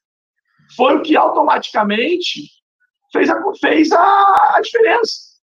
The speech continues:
entendeu? Porque o cliente que vinha do Google era aquele cara que gerava demanda, dava escala,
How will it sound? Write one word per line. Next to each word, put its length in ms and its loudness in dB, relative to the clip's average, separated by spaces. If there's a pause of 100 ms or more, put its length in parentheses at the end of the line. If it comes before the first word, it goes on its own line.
(440)
entendeu? 520 0 (340)
Porque 240 -4
o 140 0
cliente 380 -4
que 100 2
vinha 240 -4
do 80 -4
Google 580 0 (240)
era 140 2
aquele 320 -4
cara 240 0
que 140 -10
gerava 420 0
demanda, 540 -2 (440)
dava 320 0
escala, 720 0